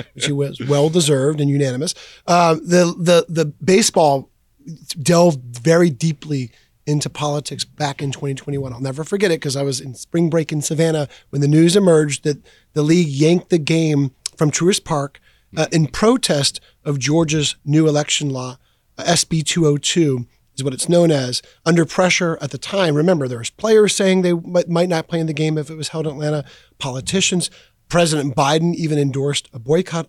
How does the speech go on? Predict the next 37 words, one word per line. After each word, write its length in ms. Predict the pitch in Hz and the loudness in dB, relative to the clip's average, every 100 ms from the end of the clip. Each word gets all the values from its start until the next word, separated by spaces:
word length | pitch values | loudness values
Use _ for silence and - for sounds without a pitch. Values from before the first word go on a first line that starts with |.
| _ 165 | _ -4
of 220 | 156 135 | -2 -2
the 80 | 147 | -4
game. 600 | 156 156 151 147 - _ - | -2 0 -2 -4 -10 _ -4
And 80 | |
of 80 | 143 | -4
course, 180 | - 147 | -2 -4
that 180 | 156 151 | -4 -4
led 180 | 143 - | -4 -4
to 260 | 151 139 - | -6 -6 -6
Republican 880 | 143 _ - 180 175 160 - 135 120 _ _ 147 | -10 _ -6 -4 -4 -8 -8 -8 -8 _ _ -8
backlash. 800 | 123 123 - 131 123 123 - - _ _ _ 143 | -8 -10 -12 -12 -10 -8 -10 -10 _ _ _ -12
Uh, 100 | 127 | -12
former 400 | - 160 165 147 | -6 0 0 0
President 420 | 165 151 139 127 | 0 -2 -2 -4
Donald 280 | 131 113 - | -6 -6 -6
Trump 360 | 180 160 147 _ _ | 0 0 -2 _ _
quickly 280 | - 180 170 | -4 0 -2
called 300 | - 160 143 | -2 -2 -2
on 80 | 123 | -2
his 280 | - 185 170 | -2 0 0
supporters 560 | 180 - 165 165 170 | -4 -4 -2 -2 -4
to 100 | - | -6
do 140 | 143 143 | -4 -2
their 180 | 135 143 | -2 0
own 220 | 160 156 | 0 2
boycott 500 | 156 165 175 160 - _ _ | -2 -4 -4 -6 -8 _ _
of 160 | 156 139 | -6 -2
baseball. 540 | 156 160 - 156 147 - _ _ - | 0 0 -2 -2 -4 -6 _ _ -2
And 320 | 170 160 143 | 2 2 0
to 100 | 160 | -2
me, 340 | 160 214 220 156 | 2 4 4 2
if 140 | 131 | 0
there 180 | 175 214 | 4 4
is 160 | 202 | 4
a 160 | 165 139 | 0 -4
turning 440 | - 185 196 208 | -4 0 2 2
point, 360 | 190 208 208 | -2 -2 -2